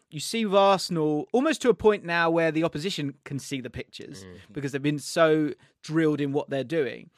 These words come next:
Speaker 1: And that's, that's a thing that, you know, at the top level, you need to ha-, be scanning all the time, but you have to have those pictures so that you can get through the traffic quickly and break a press because teams
Speaker 2: Mm-hmm.
Speaker 1: are so good. That is,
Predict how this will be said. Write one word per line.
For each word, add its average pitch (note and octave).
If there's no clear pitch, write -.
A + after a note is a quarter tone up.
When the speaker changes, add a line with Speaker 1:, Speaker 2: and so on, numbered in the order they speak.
Speaker 1:
And E3+
that's, -
that's F3+
a G3+
thing F#3+
that, -
you E3+
know, D3
at D#3
the E3+
top -
level, C3+
you F3
need A3+
to D#3+
ha-, -
be C#3+
scanning E3
all F3+
the D3
time, A#2+
but C3+
you C3
have F#3+
to F3
have E3
those D3
pictures -
so D#3
that C#3+
you D3+
can D3
get -
through F3
the D#3+
traffic -
quickly C3+
and C#3+
break D#3+
a D3
press B2+
because C#3
teams E3+
Speaker 2:
Mm-hmm. D#3+
Speaker 1:
are C#3
so E3
good. D3
That A#3
is, D#3